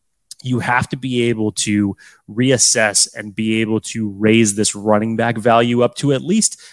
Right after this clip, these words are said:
another skill position, make it a little bit more comparable to what a tight end market, or, uh, you're probably not gonna ever find a wide receiver market, but you have to find a f-, a happy medium in there somewhere,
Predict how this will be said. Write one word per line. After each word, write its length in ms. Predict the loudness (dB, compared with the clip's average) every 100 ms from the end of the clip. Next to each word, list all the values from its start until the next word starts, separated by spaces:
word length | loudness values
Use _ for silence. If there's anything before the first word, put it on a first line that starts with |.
| _
another 400 | -2 0 -2 0
skill 300 | -2 -4 -12
position, 560 | -14 -14 -14 -14 -14 -2
make 220 | -2 0
it 80 | 0
a 40 |
little 220 | 0 2 0
bit 220 | 0 -2
more 280 | 0 0 0
comparable 720 | -2 0 0 -2 -10 -12 -12 _ _ _
to 380 | 0 4 4 2 -6 _
what 140 | -4
a 60 | -4
tight 340 | 0 2 2
end 160 | 0 0
market, 420 | 0 0 0 -4
or, 380 | 0 0 0 -4 -14 -20 _
uh, 80 | -14 -10
you're 200 | -6 0
probably 260 | 2 2
not 180 | 2 0
gonna 140 | 0
ever 220 | 0 0 -2
find 320 | -2 0 -2
a 60 |
wide 220 | -2 -2 -2
receiver 420 | -2 -2 0 -2
market, 280 | -2 -6 -6
but 160 | -4
you 100 | 0
have 160 | 2 2
to 80 | 0
find 300 | 0 0 0
a 40 |
f-, 440 | -4 -10 -16 -20 _ -8
a 80 | -6
happy 380 | -2 -2 -2 -6
medium 480 | -4 -2 -2 -2
in 100 | -6
there 160 | -10 -4
somewhere, 540 | -2 -2 -2 -6 -8